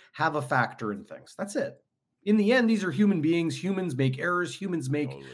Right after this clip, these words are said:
Speaker 1: amazing things happen. And sometimes they make,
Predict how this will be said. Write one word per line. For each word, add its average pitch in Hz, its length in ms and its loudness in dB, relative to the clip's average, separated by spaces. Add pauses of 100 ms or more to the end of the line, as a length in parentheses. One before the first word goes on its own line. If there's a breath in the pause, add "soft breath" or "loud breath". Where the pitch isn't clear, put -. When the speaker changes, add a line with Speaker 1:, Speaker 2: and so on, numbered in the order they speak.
(120 loud breath)
Speaker 1:
amazing 143 680 2
things 135 320 0
happen. 90 460 -8 (380 soft breath)
And 120 300 -2
sometimes 156 460 2
they 147 120 4
make, 147 300 0